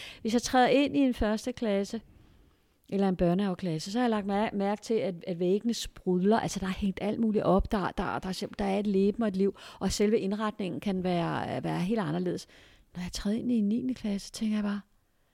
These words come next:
altså, altså, altså, det ligner et feltlacerat <laughs> nogle gange, ikke? Altså, der er en tristesse og en, en, en, en mangel på kulturaftryk i, i,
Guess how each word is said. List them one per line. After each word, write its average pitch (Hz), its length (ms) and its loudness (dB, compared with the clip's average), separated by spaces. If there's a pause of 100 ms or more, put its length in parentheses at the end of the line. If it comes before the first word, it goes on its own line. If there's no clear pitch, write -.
(920)
altså, 202 220 -4 (100)
altså, - 180 -4 (180)
altså, 202 160 -2
det 202 140 0
ligner 247 200 10
et - 80 6
feltlacerat 226 840 2 (100)
<laughs> - 60 -4
nogle 202 160 0
gange, 196 300 2
ikke? 233 120 -2 (260)
Altså, 220 140 4
der 233 80 6
er 240 140 10
en 277 80 8
tristesse - 880 8 (440)
og 226 280 10
en, 247 140 6
en, 247 180 6
en, 233 380 6
en 226 160 6
mangel 226 340 6
på 269 120 2
kulturaftryk 254 1400 4 (560)
i, 240 160 6
i, - 240 -2